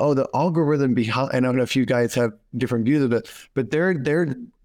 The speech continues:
one-upping Instagram, these other places where you go follow and you like and you do all these comments. Like, it's like, "Oh, that's the data source to determine what we should kind of give you," versus, like,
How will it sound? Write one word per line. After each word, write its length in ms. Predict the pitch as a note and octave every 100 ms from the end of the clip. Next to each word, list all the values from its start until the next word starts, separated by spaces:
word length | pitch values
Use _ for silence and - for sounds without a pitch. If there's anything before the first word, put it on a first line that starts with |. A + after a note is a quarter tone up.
| -
one-upping 920 | C3 D3+ D#3 - C#3+ C3+ G#2 G2 G#2 _ _ _ _ C#3+
Instagram, 500 | C#3 D3+ C3 B2+ B2
these 140 | A#2+
other 160 | D3 C#3
places 340 | B2 G#2+ G2+
where 100 | G#2+
you 120 | G#2
go 80 | G#2
follow 640 | - G3 F3 C#3+ A#2+ G#2
and 80 | G#2
you 100 | B2
like 580 | D#3 F#3 D3+ A#2+ G#2+ G#2
and 120 | A#2+
you 40 | A2+
do 180 | D3+ C#3
all 80 |
these 180 | B2 A2
comments. 560 | - G3+ E3 B2 A2+ B2
Like, 140 | A2+ _ _ -
it's 120 | C3+ C3+
like, 140 | C3
"Oh, 140 | D#3 C#3
that's 320 | C#3 - -
the 80 | B2+
data 420 | C3 C3 C3+ C#3
source 540 | - A#2 A2+ G#2+ - _ _ -
to 100 | A2
determine 640 | G#2+ - C3+ B2+ A#2 A2 G#2+
what 300 | A2+ A#2+ A2+
we 180 | A#2 A2+
should 240 | - A2
kind 220 | A#2 A2+
of 300 | A2 G2+ - _ - G#2
give 220 | C#3+ E3+
you," 280 | B2 G2+ G2+ _ _ _ -
versus, 340 | C3+ C#3 A#2
like, 160 | B2+